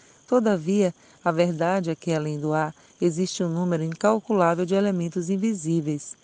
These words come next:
Lamentavelmente, a ciência ainda não progrediu a ponto de detectá-los.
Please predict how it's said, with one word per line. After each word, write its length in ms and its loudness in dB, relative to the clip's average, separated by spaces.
Lamentavelmente, 1200 2
a 60 0
ciência 560 -4
ainda 220 0
não 180 2
progrediu 640 0
a 60 2
ponto 380 -4
de 120 -6
detectá-los. 960 -2